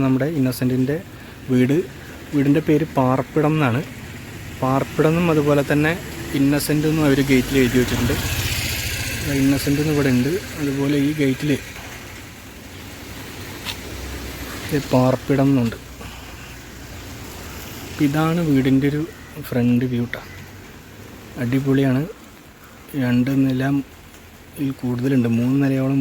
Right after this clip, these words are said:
വീടുണ്ട്. അപ്പോൾ ഈ വീട്ടിൽ കിടന്നിട്ടാണ് ഇന്നസെന്റ്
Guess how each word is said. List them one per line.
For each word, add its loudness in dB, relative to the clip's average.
വീടുണ്ട്. -6
അപ്പോൾ -2
ഈ 6
വീട്ടിൽ 2
കിടന്നിട്ടാണ് 2
ഇന്നസെന്റ് 2